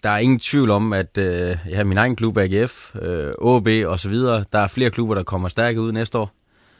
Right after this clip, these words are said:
Øh, så, så det bliver ikke en dans på roser at skal spille sig til top seks, tror jeg. Jeg tror kun, det bliver sværere. Øhm,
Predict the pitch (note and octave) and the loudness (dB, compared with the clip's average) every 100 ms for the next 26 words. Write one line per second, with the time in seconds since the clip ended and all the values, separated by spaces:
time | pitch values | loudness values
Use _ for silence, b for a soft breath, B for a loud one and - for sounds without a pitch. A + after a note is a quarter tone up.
0 | b _ - F2+ F#2 F2 F2 D#2+ C2+ F2 | b _ -6 -2 -2 -2 -2 -4 -6 -4
1 | - - - G#2+ G2 A2 G#2+ B2+ A#2 A#2 | -4 0 0 0 0 2 2 2 2 0
2 | A#2+ - G2+ B2 A#2+ G2 F#2+ G2 - F#2+ | 0 -4 -2 -2 -2 -2 -2 -8 -8 -8
3 | F2+ A2+ A2 F#2 B2+ B2 A2+ G#2+ F#2+ G#2+ | -4 -4 -6 -6 -6 -4 -4 -4 -4 -4
4 | G#2 - A2 - B2+ B2 G2+ F#2+ A2 A#2 | -4 -2 -2 0 0 0 -2 -2 -2 -2
5 | B2+ b b b b b b b - G2+ | -4 b b b b b b b -2 2
6 | G2 F#2+ F#2 F2+ F2+ F2+ | 2 2 2 0 -2 -4